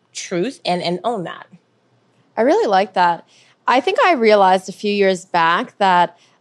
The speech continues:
Speaker 2: a lot of people feel like social media is out of their control, but actually there are so many things you can control. So I remember for a while,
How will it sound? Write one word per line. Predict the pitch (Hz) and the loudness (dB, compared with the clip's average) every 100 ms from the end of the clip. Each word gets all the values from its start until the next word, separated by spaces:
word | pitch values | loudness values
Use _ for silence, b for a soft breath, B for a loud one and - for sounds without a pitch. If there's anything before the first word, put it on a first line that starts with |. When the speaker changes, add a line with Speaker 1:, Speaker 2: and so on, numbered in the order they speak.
| - | -2
Speaker 2:
a | 226 | 2
lot | 233 285 | 4 4
of | 349 | 0
people | 359 349 | -4 -4
feel | 330 214 208 | -2 0 2
like | 190 | 2
social | 185 - 202 - | 0 -4 -4 -4
media | 208 196 190 | -4 -2 0
is | 190 - | -2 0
out | 175 | 0
of | 185 | 0
their | 190 | -4
control, | 185 190 - 190 226 | -6 -12 -4 0 0
but | 220 | 0
actually | 202 254 - 415 | 0 -2 -4 -6
there | 415 | -6
are | |
so | 302 - 196 | -6 -6 -4
many | 202 208 | -4 -6
things | 208 190 | -6 -10
you | 190 | -12
can | 180 | -16
control. | 180 170 190 147 | -14 -10 -6 -6
So | - - 196 196 190 b b | -6 -2 0 0 -4 b b
I | 220 | 0
remember | 247 320 392 | 2 2 -2
for | 381 285 | -2 -2
a | |
while, | 220 175 165 175 208 247 | 0 2 2 2 2 0